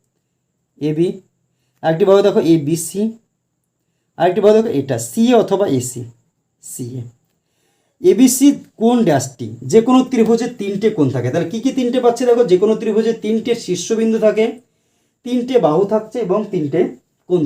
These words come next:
থাকছে। এবং এই যে তিনটে কোণ থাকছে তাদের সমষ্টি কিন্তু হচ্ছে কত দেখো, একশো আশি ডিগ্রি। তাহলে দেখো এই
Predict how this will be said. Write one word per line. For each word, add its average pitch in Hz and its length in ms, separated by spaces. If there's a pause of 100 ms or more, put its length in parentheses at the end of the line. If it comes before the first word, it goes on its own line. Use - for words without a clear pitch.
থাকছে। 117 280 (380)
এবং 220 140 (160)
এই 262 120
যে 285 60 (100)
তিনটে 247 260 (100)
কোণ 240 100 (100)
থাকছে 247 280
তাদের 220 180 (100)
সমষ্টি 214 440
কিন্তু 233 260
হচ্ছে 214 260
কত 220 180
দেখো, 226 140 (120)
একশো 139 220 (140)
আশি 127 240
ডিগ্রি। 113 220 (600)
তাহলে 208 120 (120)
দেখো 196 140 (580)
এই 220 140